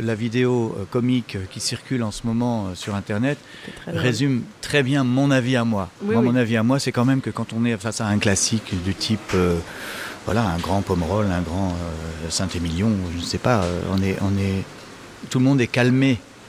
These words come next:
Speaker 1: Et
Speaker 2: Oui,
Speaker 1: les,
Speaker 2: oui, je suis d'accord.
Speaker 1: les ardeurs des, des défenseurs du vin punk, euh, je l'ai vérifié en plus, parce que j'ai fait des dégustations à l'aveugle en am-, en apportant des, des bouteilles très anciennes, très de vieux vins de Bordeaux, de grands crus.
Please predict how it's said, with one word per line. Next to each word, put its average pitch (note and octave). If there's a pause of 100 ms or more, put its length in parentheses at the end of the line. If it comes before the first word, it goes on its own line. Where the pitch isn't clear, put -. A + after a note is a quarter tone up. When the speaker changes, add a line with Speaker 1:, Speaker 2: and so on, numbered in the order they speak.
(440)
Speaker 1:
Et G2+
Speaker 2:
Oui, A3+
Speaker 1:
les, A#3
Speaker 2:
oui, A3
je F3
suis -
d'accord. E3
Speaker 1:
les G#2
ardeurs A2+
des, F#2+ (800)
des G2
défenseurs A#2
du G#2+
vin G#2+
punk, C#3
euh, G#2 (640)
je B2
l'ai D#3+
vérifié D3+
en G#2+
plus, A2
parce -
que G#2+
j'ai G#2+
fait C#3
des A#2
dégustations A2+
à A2
l'aveugle A2+
en G2+
am-, G#2+
en G#2
apportant B2
des, A2 (220)
des A2
bouteilles A2
très G#2+
anciennes, A#2
très G2+
de F#2+
vieux F2+
vins G2+
de G2
Bordeaux, F#2+
de G2
grands F#2+
crus. C3+